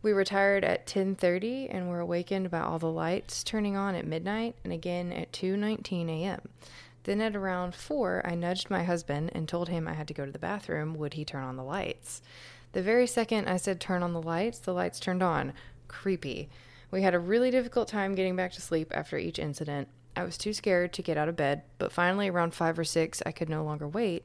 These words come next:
and decided to get up in the dark and turn on the bathroom light only. I turned it on and sat down on the toilet, and boom, the light went out. I hollered for my husband to turn on the lights. It didn't do it again, but then we never went back to sleep either. When we told the desk at checkout,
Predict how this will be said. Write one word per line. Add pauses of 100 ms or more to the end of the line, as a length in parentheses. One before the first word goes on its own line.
and
decided
to
get
up
in
the
dark
and
turn
on
the
bathroom
light
only. (420)
I
turned
it
on
and
sat
down
on
the
toilet,
and
boom,
the
light
went
out. (420)
I
hollered
for
my
husband
to
turn
on
the
lights. (400)
It
didn't
do
it
again,
but
then
we
never
went
back
to
sleep
either. (540)
When
we
told
the
desk
at
checkout,